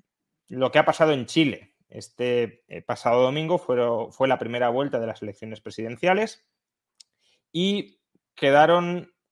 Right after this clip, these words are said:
pasaron a segunda vuelta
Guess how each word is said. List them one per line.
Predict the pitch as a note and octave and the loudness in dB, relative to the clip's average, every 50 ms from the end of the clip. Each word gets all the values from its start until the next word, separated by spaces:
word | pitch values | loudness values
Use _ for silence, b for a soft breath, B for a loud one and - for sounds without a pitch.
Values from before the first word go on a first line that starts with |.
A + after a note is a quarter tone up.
| _ _ _ _ _ _ _ _ _ _ _ _ | _ _ _ _ _ _ _ _ _ _ _ _
pasaron | - - G#2+ - - E3+ F3 D#3 A#2+ A2 G#2+ G#2 - - | -12 -12 -2 4 6 6 6 6 4 0 -2 -10 -16 -16
a | - | -12
segunda | - A#2 A#2 A#2+ B2+ B2+ C3 | -8 -8 -6 -6 -4 -2 -2
vuelta | C3+ C#3+ C#3+ C#3 C3+ - D#3+ F3 E3+ - | 0 0 -2 -2 -2 -2 -2 -2 -2 -8